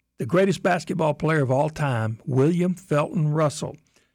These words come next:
powered the University of San Francisco Dons to back-to-back titles in fifty-five and fifty-six, along with K C Jones, his teammate later on with the Boston Celtics.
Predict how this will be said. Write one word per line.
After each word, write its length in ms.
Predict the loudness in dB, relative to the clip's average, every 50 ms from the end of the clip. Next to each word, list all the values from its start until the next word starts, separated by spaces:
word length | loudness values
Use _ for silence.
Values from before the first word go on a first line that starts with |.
| _ _ _ -6
powered 400 | -4 -2 0 2 2 0 0 -2
the 100 | -4 -4
University 540 | -2 0 0 0 0 -2 -2 -4 -4 -6 -8
of 100 | -8 -8
San 280 | -6 -4 -2 -2 -2 -2
Francisco 580 | -4 -6 -4 -4 -4 -6 -4 -4 -2 -2 -2
Dons 520 | 0 0 0 2 2 2 2 0 -2 -4 -6
to 80 | -6
back-to-back 600 | -4 -2 -2 -2 -4 -6 -6 -4 -4 -4 -6 -8 -10
titles 400 | -6 -4 -2 -2 -2 -2 -4 -6
in 60 | -8
fifty-five 760 | -6 -4 -4 -4 -4 -4 -6 -6 -4 -2 0 0 0 0 -2
and 120 | -2 -4
fifty-six, 720 | -4 -4 -4 -4 -6 -10 -10 -6 -4 -2 -2 -2 -4 -4
along 340 | -4 -2 0 0 0 0 0
with 160 | 0 -2 -4 -6 -12 -20 _ _ _ _ _
K 200 | 0 0 2 2
C 280 | 0 -2 -2 -2 -2 -2
Jones, 540 | 0 0 0 2 2 0 0 -2 -2 -6 -10 -16 _ _ _ _ _
his 200 | -4 -4 -4 -4
teammate 500 | -4 -2 0 2 2 2 2 0 -2 -2
later 300 | -2 0 0 0 0 0
on 240 | 0 0 -2 -2 -2
with 100 | -4 -4
the 60 | -4
Boston 400 | -2 -2 -2 -2 -4 -8 -12 -12
Celtics. 640 | -6 -4 -2 -2 -2 -4 -6 -12 -16 -16 -20 -20